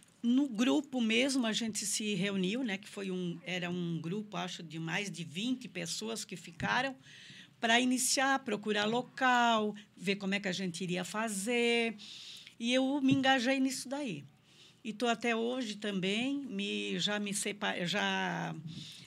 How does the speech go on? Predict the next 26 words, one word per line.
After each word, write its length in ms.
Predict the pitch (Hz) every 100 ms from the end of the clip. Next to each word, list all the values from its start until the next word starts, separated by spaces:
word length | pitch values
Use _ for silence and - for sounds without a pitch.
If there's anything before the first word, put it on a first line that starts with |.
| -
assim, 340 | - 180 - 214
saí 340 | - 214 233
várias 420 | 208 233 220 196
vezes 340 | 160 214 226 180
por 360 | - 196 190 175 - -
problemas 540 | 202 180 214 208 202
de 100 | 170
saúde 720 | - 240 240 220 247 240 185
e 20 |
tal, 420 | - 214 233 285 285 - - -
mas 280 | 214 220 196
eu 140 | 220
não 260 | 214 220 262
me 140 | 285
afasto, 760 | 311 - 240 220 233 - - 202
eu 80 |
tô 160 | 185 208
sempre 400 | 196 233 226 220
nas 200 | 214 208
reuniões, 560 | 208 214 208 208 208 208
sempre 360 | 208 208 202
me, 260 | 214 208 208 - - - - - - -
né, 220 | 190 262
me, 300 | 220 208 202
me 180 | 208 208
preparando, 1000 | 208 214 214 202 190 196 226 226 226